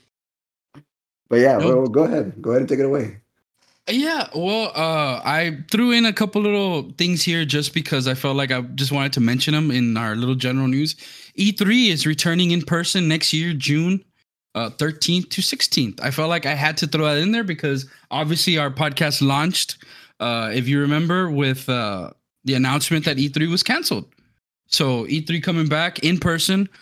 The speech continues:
Speaker 2: uh, full, full on, full blown event. Uh, good news for those people that, uh, like to attend these things, and for us, I like to watch,
Speaker 1: Yes,
Speaker 2: uh,
Speaker 1: dude.
Speaker 2: at home.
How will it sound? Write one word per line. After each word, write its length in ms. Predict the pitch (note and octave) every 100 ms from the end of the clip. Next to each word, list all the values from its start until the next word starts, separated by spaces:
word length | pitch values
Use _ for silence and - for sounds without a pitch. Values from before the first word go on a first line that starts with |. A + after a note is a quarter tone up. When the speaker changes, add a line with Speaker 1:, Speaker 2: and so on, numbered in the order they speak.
| - _ -
Speaker 2:
uh, 360 | B2+ B2 A2+
full, 680 | A#2 - D3+ E3+ E3+ C3+ -
full 280 | - D#3+ E3+
on, 340 | D#3+ E3 E3+ D#3+
full 180 | D#3+ D#3
blown 240 | D#3+ E3
event. 320 | D3 D3 D#3 - - - _ -
Uh, 240 | B2+ B2
good 220 | A#2 D#3+
news 340 | D#3+ D#3+ F3+ -
for 140 | D3
those 160 | C#3+ C3+
people 300 | D#3+ C#3 D3
that, 280 | C#3 C3 C3+
uh, 120 | A#2
like 200 | A#2+ B2+
to 100 | C3
attend 300 | A#2+ D3+ D#3+
these 120 | E3
things, 360 | - E3 E3+ D#3+
and 120 | C3+
for 140 | C#3
us, 160 | D3+ F3+
I 60 | G#3+
like 160 | G3+ -
to 40 |
watch, 480 | F#3 A3+ - - - _ _ _ -
Speaker 1:
Yes, 180 | G2 G2+
Speaker 2:
uh, 200 | A2 E2+
Speaker 1:
dude. 220 | E2+ D#2+
Speaker 2:
at 80 | C3+
home. 300 | C#3 F#3 F#2